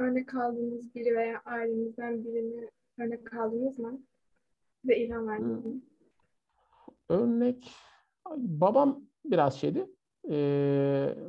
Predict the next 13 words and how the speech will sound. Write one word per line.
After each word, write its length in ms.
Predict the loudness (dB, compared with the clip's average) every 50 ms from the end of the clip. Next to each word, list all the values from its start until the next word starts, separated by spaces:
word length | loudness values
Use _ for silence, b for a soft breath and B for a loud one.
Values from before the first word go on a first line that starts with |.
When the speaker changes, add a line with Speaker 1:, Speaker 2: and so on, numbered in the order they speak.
| -8
Speaker 2:
meslek 380 | -2 2 4 4 4 4 0 -2
lisesi 240 | -2 -2 0 4 6
mezunu. 340 | 8 8 8 6 4 4 4
Onun 260 | 4 4 6 6 6
zamanındaki 840 | 6 6 6 6 6 6 6 6 4 4 2 2 0 -2 -2 -2 0
meslek 480 | 2 4 4 2 0 -4 -8 -8 -6 -6
lisesi, 760 | -8 -6 -4 -4 -4 -6 -6 -6 -2 0 0 0 -2 -4 -8 _ _ _ _ _ _ _ _ _ -6
e, 540 | -2 0 2 4 4 4 4 4 4 2 2 0
çok 180 | 0 -2 -2 -2
ekstrem 580 | -2 -4 -4 -2 0 2 4 4 4 4 4
bir 100 | 4 4
durumdu 340 | 4 4 6 6 4 4 4
zaten. 440 | 2 2 2 2 0 -2 -6 -6